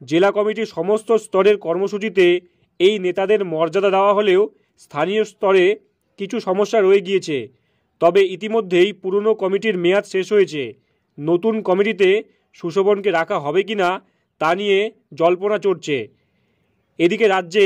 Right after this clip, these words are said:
আগামীকালই ঝটিকা সফরে আসছেন জে পি নাড্ডা। তার আগে এই পদত্যাগ কোন দিকে আওয়াজ দিচ্ছে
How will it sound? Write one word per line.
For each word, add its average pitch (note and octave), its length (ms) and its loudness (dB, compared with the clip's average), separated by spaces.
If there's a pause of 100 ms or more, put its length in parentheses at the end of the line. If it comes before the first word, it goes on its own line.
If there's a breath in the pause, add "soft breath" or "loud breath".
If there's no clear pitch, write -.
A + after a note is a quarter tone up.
আগামীকালই G3 680 -2
ঝটিকা F3 360 -4
সফরে G3 320 0
আসছেন G3 320 -2
জে F3 140 0
পি G3 160 -4
নাড্ডা। D#3+ 360 -2 (500)
তার E3+ 180 0
আগে G3 220 -2
এই G3 200 0
পদত্যাগ F3+ 560 0 (400)
কোন G#3 220 4
দিকে A3 200 -2
আওয়াজ G3+ 200 2
দিচ্ছে F3 340 -6